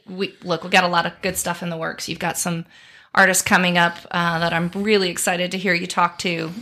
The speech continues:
and, um, some, some, you know, with some more history, some more contemporary. So it'll be a lot of fun. So keep, keep coming back. Check everything out. Share it with, uh, share it with friends,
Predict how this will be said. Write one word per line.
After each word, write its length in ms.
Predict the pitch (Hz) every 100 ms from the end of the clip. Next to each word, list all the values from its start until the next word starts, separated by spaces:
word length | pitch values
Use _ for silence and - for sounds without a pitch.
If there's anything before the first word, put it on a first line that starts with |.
| -
and, 420 | 175 165 165 165 180
um, 360 | 165 165 165 - _ _ _ _ _
some, 440 | - 208 196 190 -
some, 460 | - 202 190 180 -
you 100 | 190
know, 220 | 165 165 -
with 160 | 190
some 120 | - 185
more 120 | 170
history, 500 | 220 247 254 240 233
some 240 | 226 185
more 160 | 170 160
contemporary. 880 | - 175 240 233 233 214 208 208 208 _ _ _
So 180 | - -
it'll 140 | 196 196
be 260 | 185 180
a 220 | 175 -
lot 180 | 185 190
of 60 | 190
fun. 260 | 190 165
So 180 | 165 180
keep, 400 | 175 277 - -
keep 180 | - 262
coming 240 | 302 302 320
back. 420 | 220 262 - - _ _
Check 220 | - 220
everything 380 | 226 247 262 262
out. 380 | 226 247 254 -
Share 280 | - 220 240
it 80 | 240
with, 260 | 240 -
uh, 380 | 233 226 220 220
share 200 | - 226
it 60 | 233
with 120 | 226
friends, 500 | - 214 240 254